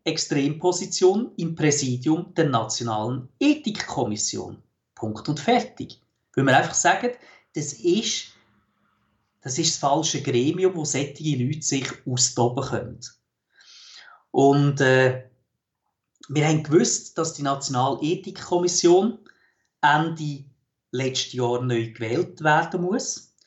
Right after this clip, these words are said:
Und uns ist auch mitgeteilt worden, dass die Ergebnisse von dieser Wahl in der zweiten Dezemberhälfte kommuniziert werden.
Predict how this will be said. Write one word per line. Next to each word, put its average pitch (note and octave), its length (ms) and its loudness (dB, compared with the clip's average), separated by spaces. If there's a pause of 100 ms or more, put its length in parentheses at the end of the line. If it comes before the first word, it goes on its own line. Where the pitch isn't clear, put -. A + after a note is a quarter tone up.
(320)
Und D#3+ 580 2 (340)
uns G3 200 0
ist E3+ 100 2
auch D#3+ 140 4
mitgeteilt D3+ 500 2
worden, C#3 320 -4
dass B2 180 -2
die B2 80 -4
Ergebnisse D#3 600 0
von C#3 160 -10
dieser B2 260 -2
Wahl C3 380 4
in C3 100 -10
der B2+ 140 -6
zweiten D3+ 460 -2
Dezemberhälfte F3+ 1000 -2
kommuniziert B2 800 -4
werden. G#2 420 0